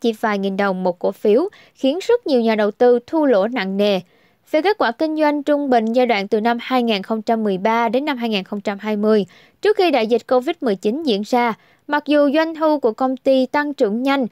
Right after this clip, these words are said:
nhưng lợi nhuận trên vốn đầu tư, R O E của F L C khá thấp, chỉ đạt năm phẩy bảy mươi hai phần trăm. E P S của cổ phiếu chỉ đạt bảy trăm ba mươi mốt đồng trên một cổ phiếu. Lũy kế cả năm hai nghìn không trăm hai mươi mốt,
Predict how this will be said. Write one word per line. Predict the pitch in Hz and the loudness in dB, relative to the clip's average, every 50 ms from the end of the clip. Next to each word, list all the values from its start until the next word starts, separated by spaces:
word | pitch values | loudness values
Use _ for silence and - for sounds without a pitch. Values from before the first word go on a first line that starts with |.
| - - _ _ | -8 -18 _ _
nhưng | 320 349 349 349 | -6 -4 -2 0
lợi | 302 247 202 202 | 0 0 0 0
nhuận | 208 220 233 214 190 190 196 | 0 0 -2 -2 -2 -4 -6
trên | - - 262 247 240 233 | -2 0 0 0 2 0
vốn | 240 226 262 339 | -2 -2 -2 0
đầu | 330 269 196 | 0 -2 -2
tư, | 196 - - 240 247 247 220 - - - _ _ | -2 0 2 2 4 4 2 0 -6 -14 _ _
R | 240 240 226 214 | 0 2 2 4
O | 190 226 226 226 - | 2 2 2 2 0
E | - 247 240 240 233 | 0 2 2 2 0
của | 220 - 202 196 | 0 -2 -4 -4
F | - - 285 311 - | -2 -2 -4 -2 0
L | 277 202 185 | 0 -2 -2
C | - - - 214 214 202 196 | -2 -2 0 2 2 2 0
khá | - - 208 233 | -2 -6 -6 -6
thấp, | - - - 320 392 - _ _ _ - _ _ _ _ _ | -6 -6 -4 -4 -4 -4 _ _ _ -20 _ _ _ _ _
chỉ | - 262 277 | -2 0 0
đạt | 262 285 262 240 233 - | 2 2 0 0 -2 -4
năm | 262 277 311 320 320 302 | -2 -2 0 -2 -2 -2
phẩy | - 240 220 | -2 0 0
bảy | 220 220 196 208 | 0 0 0 0
mươi | 226 262 | 0 -2
hai | 247 247 240 226 226 | -2 -2 -2 -2 -4
phần | 220 - 226 196 190 | -2 -2 -4 -4 -2
trăm. | - - 226 233 226 196 - _ - _ _ _ _ _ _ _ _ _ _ _ _ | -2 -2 -2 0 -2 -4 -6 _ -18 _ _ _ _ _ _ _ _ _ _ _ _
E | - 294 302 | 0 0 0
P | 285 262 302 285 - - 294 339 403 427 | 2 4 2 2 2 2 2 2 2 0
S | - - | -2 -2
của | - 220 | -2 -2
cổ | 233 - 208 208 | 0 2 0 0
phiếu | 214 - - 262 262 311 403 466 | 0 2 2 2 4 4 4 4
chỉ | - 254 226 | 2 2 2
đạt | 233 220 208 - _ | 2 0 -2 -4 _
bảy | 226 226 220 202 208 247 - | -4 -2 0 0 0 0 0
trăm | 302 277 269 269 262 | 0 0 0 0 0
ba | 247 240 233 | 0 0 0
mươi | 226 233 | 2 0
mốt | 226 240 320 349 - | 0 0 0 -2 0
đồng | - 226 208 202 190 185 | -2 0 0 0 -2 -2
trên | - 214 208 | -2 -2 0
một | 208 190 - | -2 -2 -4
cổ | - - 185 | -4 -6 -6
phiếu. | 185 - - 202 208 277 339 - - _ _ _ _ _ | -4 -2 2 2 2 2 2 -2 -8 _ _ _ _ _
Lũy | 262 262 247 226 254 | 0 2 2 2 2
kế | - - 277 254 277 370 | 2 2 2 2 2 2
cả | 403 - - 220 | 0 0 -2 -2
năm | 233 269 294 294 294 294 | -2 0 0 0 0 -2
hai | 277 285 | -2 -2
nghìn | 269 254 220 202 | -2 -2 -2 -2
không | - 247 240 233 | -2 -4 -4 -2
trăm | 254 240 233 | -2 -2 -2
hai | 220 240 226 | -2 -2 -2
mươi | 226 220 | -2 -2
mốt, | 214 214 247 320 427 | 0 0 2 2 0